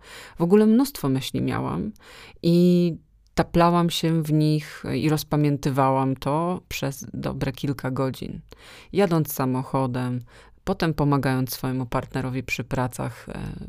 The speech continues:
w ogrodzie, e, potem relaksując się przed telewizorem, potem nagrywając jeszcze opowieści innym albo pisząc opowieści innym, jak to było na tym egzaminie.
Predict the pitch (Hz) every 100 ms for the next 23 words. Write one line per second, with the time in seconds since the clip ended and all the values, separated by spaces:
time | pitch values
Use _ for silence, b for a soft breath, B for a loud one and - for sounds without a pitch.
0 | - 127 131 131 131 127 127 127 - B
1 | B B B 151 135 135 - 202 247 214
2 | 160 - 151 143 139 - 143 139 135 -
3 | 135 120 - - 139 131 127 123 127 131
4 | 127 131 - 139 180 - 220 185 156 143
5 | 139 135 131 139 135 - 135 139 139 143
6 | 139 131 - 131 - 156 160 139 135 131
7 | 131 131 127 B B B - 127 131 170
8 | 151 127 127 127 139 127 127 - - 151
9 | 135 131 135 135 131 - 135 135 135 131
10 | 127 131 123 131 - 127 127 123 -